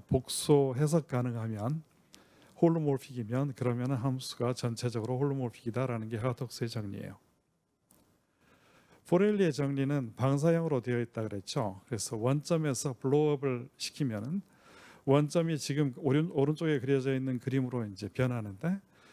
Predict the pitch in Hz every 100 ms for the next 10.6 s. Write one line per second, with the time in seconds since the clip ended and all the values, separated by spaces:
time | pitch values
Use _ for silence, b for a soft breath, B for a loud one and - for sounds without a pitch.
0 | B B B - 143 147 147 135 120 101
1 | 135 160 165 170 131 127 127 147 147 143
2 | 143 135 117 131 123 113 117 120 139 135
3 | 120 123 120 120 117 110 104 107 123 131
4 | 110 113 - 113 - 82 - B B B
5 | B _ 156 147 139 - 120 113 120 113
6 | 101 110 107 104 123 135 _ _ _ _
7 | B B B B - 139 127 151 120 110
8 | 107 139 147 147 143 - - 147 160 160
9 | 131 110 147 170 165 170 156 143 143 120
10 | 107 120 113 120 120